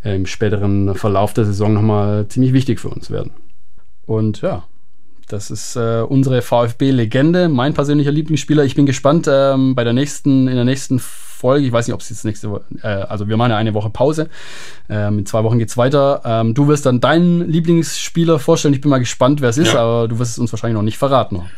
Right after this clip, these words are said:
Speaker 2: Nee, natürlich nicht.
Speaker 1: Genau.
Speaker 2: Also da,
Speaker 1: <laughs>
Speaker 2: da heißt es auf jeden Fall dranbleiben. <laughs>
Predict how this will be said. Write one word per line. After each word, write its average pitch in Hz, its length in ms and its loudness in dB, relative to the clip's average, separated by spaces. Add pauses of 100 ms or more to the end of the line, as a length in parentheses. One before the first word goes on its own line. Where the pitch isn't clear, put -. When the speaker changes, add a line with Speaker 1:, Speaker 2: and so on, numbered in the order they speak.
(160)
Speaker 2:
Nee, 110 220 2
natürlich 90 380 -4
nicht. - 140 -4
Speaker 1:
Genau. 98 140 -2
Speaker 2:
Also 87 180 -6
da, 90 240 -4 (680)
Speaker 1:
<laughs> - 580 -2
Speaker 2:
da 98 100 0
heißt 110 200 2
es 113 80 -2
auf 110 140 -2
jeden 110 100 0
Fall 101 100 0
dranbleiben. 92 540 0 (400)
<laughs> 143 400 -8